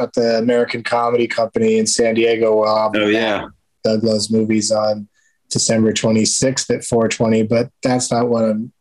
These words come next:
Speaker 1: driving at here.
Speaker 2: <laughs>
Speaker 1: Um, what am I driving at here? Oh, and, uh, so sometimes, uh,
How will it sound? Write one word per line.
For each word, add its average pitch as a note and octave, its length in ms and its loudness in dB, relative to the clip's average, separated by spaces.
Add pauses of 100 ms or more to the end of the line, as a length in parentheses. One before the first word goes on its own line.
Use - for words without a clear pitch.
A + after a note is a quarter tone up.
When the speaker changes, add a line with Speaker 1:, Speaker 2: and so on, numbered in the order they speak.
(480)
Speaker 1:
driving A#2+ 400 0
at A2 200 0
here. G#2+ 380 -2 (140)
Speaker 2:
<laughs> A2+ 540 -6
Speaker 1:
Um, A2+ 560 2 (680)
what F3+ 140 2
am A3+ 140 4
I C#3 100 4
driving A2 400 2
at G#2+ 140 2
here? A#2 180 2
Oh, D3 300 0 (300)
and, C3 280 2
uh, A#2+ 320 2 (220)
so - 180 -4
sometimes, C#3+ 680 0 (140)
uh, B2 420 2